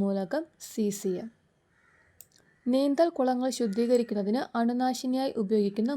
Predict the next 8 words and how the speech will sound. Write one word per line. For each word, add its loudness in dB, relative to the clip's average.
മൂലകം -2
ക്ലോറിൻ. 2
ഭൂമിയിൽ 2
ജീവന് 0
അടിസ്ഥാനമായ 0
മൂലകം -2
കാർബൺ. -2
സൗരസെൽ 4